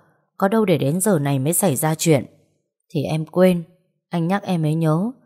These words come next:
lấy ra đốt mà vô tình Tùng Lâm phát hiện. Nếu Tiến Linh về thì vợ con nó cũng về, rồi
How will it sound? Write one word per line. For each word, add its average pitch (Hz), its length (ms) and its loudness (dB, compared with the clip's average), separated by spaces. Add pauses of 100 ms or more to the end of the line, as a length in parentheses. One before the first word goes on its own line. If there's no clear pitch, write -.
(160)
lấy 151 260 0
ra 180 200 -2
đốt 214 240 2 (380)
mà 170 120 -4 (100)
vô 214 120 2
tình 160 300 -2
Tùng 139 180 0
Lâm 170 220 -2
phát 233 200 -6
hiện. 156 240 2 (520)
Nếu 160 180 0
Tiến 170 240 -2
Linh 190 220 -2
về 135 340 2
thì 147 120 0
vợ 143 240 0
con 160 200 -2
nó 156 220 0
cũng 214 240 -2
về, 135 300 2 (320)
rồi 131 440 2